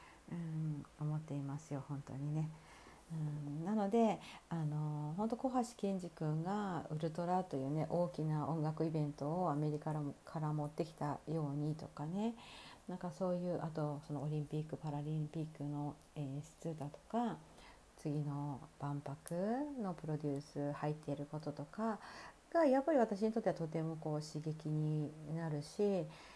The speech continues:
うん、あのエネルギーで、いや、いるにはどうしたらいいのかなみたいなこととか、モデリングでね、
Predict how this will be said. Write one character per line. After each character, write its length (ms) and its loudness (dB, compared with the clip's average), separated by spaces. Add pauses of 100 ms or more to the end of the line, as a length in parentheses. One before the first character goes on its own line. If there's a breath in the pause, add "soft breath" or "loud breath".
(200 loud breath)
う 20 -2
ん、 260 0 (140)
あ 100 0
の 220 4
エ 60 4
ネ 160 6
ル 120 4
ギ 180 4
ー 40 0
で、 340 4
い 120 2
や、 120 4
い 120 4
る 120 4
に 120 2
は 60 0
ど 120 0
う 40 0
し 80 -6
た 120 -2
ら 80 0
い 40 0
い 20 -2
の 100 -4
か 160 -2
な 260 6
み 100 6
た 100 0
い 40 0
な 100 -4
こ 100 -8
と 120 -4
と 140 -8
か、 140 -12 (360)
モ 100 0
デ 100 0
リ 60 -2
ン 200 -4
グ 180 -4
で 60 0
ね、 160 2